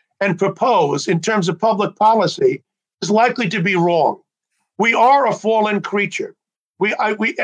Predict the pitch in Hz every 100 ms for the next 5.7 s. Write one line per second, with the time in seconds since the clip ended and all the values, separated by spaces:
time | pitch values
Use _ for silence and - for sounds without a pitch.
0 | - 214 247 190 226 240 240 190 196 175
1 | 202 190 196 208 208 196 214 202 196 254
2 | 214 - - _ _ _ _ 262 247 185
3 | 320 320 247 170 196 160 185 180 196 196
4 | 185 180 214 202 185 185 185 170 208 180
5 | 180 175 202 196 202 185 151